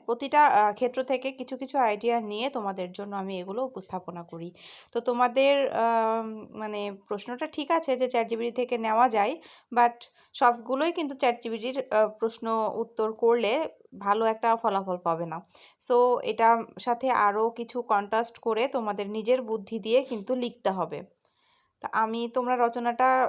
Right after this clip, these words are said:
স্ক্রিনশট নিয়ে লিখে নিবে। আমি শুধু এটুকুই বলছি যে, আহ, পুরো মুখস্থর সঙ্গে সঙ্গে নিজেদের আরও আবেগটাকে কাজে লাগাতে হবে এবং, আম, লিখবে,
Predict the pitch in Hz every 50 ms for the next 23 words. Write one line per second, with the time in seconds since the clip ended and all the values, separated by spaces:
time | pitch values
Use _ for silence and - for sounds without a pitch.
0 | - 226 - - - 233 226 226 - 262 247 247 262 269 269 254 226 220 - 254
1 | 247 240 233 202 233 302 415 - 254 233 233 233 - 247 226 247 240 233 233 240
2 | 240 277 294 302 254 233 240 226 233 226 - 311 311 254 - 233 233 240 233 -
3 | - - - - - - - 214 214 214 208 214 240 247 262 269 262 247 240 -
4 | 277 277 269 - - 285 285 - 277 240 226 220 240 254 262 294 269 240 220 240
5 | 254 254 240 233 233 240 226 262 262 - - 226 226 220 220 240 254 269 269 247
6 | - 196 208 214 208 240 254 254 254 - 277 262 262 269 262 254 226 214 214 208
7 | 202 202 196 196 196 208 208 214 208 196 196 247 254 220 202 190 185 185 190 190
8 | 196 196 - - - - - - - - 196 202 202 202 196 196 202 196 196 196
9 | 190 - - 233 247 277 269 285 240 196 202 202 262 320